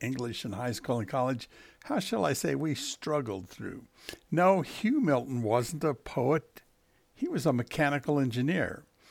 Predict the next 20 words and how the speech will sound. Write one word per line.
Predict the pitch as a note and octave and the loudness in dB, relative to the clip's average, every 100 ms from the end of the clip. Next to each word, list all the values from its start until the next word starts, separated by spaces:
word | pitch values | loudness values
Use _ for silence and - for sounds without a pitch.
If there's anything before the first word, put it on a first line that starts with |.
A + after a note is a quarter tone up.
| - - - | -20 -20 -12
He | - - | 0 2
attended | G3+ F#3 E3+ C3+ | 2 0 0 0
the | A#2 | 0
University | A#2 C3 C3 B2+ - | 0 0 0 -2 0
of | C3 - | -2 0
Kentucky | B2+ - C#3+ - C#3+ | -4 0 -2 -2 -2
and | B2+ A#2+ A2 | 0 0 -2
was | G#2+ B2 | -4 -4
awarded | A2 A#2+ C#3+ C#3 B2 | -2 0 0 0 0
a | A2 F#2+ F#2 - - _ - | 0 -2 -4 -8 -20 _ 2
bachelor's | D3 E3 - E3 C3 A#2+ - | 4 4 0 -2 -2 -4 -8
degree | C3+ B2+ D3+ A3 | -4 -2 -2 0
and | D#3+ A#2 | 0 -2
later | A#2+ B2+ A#2+ | -2 -2 -2
a | |
master's | A#2 A#2+ A#2 - B2 | 0 0 -2 -8 -10
degree | - - B2 A#2+ | -8 -6 -4 -2
in | A2+ | -4
mechanical | G#2+ - D3+ C#3+ D3 - C3 | -4 -4 0 0 -2 -2 0
engineering. | B2 B2+ A2 A#2+ F#3+ A#2+ E2+ | 2 0 -2 0 0 0 -4